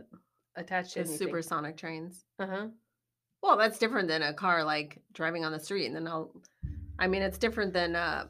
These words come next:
Speaker 2: than
Speaker 1: Yeah.
Speaker 2: Back to the Future, like
Speaker 1: Yeah, no, I, I agree. But if you think about it, like,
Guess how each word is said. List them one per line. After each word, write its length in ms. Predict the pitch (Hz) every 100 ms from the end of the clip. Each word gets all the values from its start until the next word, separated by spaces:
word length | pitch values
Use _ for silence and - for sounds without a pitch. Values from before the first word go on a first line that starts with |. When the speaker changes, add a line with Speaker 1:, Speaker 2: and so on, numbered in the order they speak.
| -
Speaker 2:
than 260 | 170 165 160
Speaker 1:
Yeah. 160 | 190 -
Speaker 2:
Back 240 | 160 190 196
to 80 | 160
the 80 | 151
Future, 640 | 185 202 - - - 165 _ _ _ -
like 220 | - -
Speaker 1:
Yeah, 280 | 254 269 175
no, 220 | 247 240
I, 320 | 185 196 190 -
I 140 | 175
agree. 460 | 180 165 156 113 -
But 280 | 254 254 - -
if 180 | 240
you 100 | 233
think 240 | 226 254 220
about 260 | 202 175
it, 140 | 170 170
like, 280 | 180 180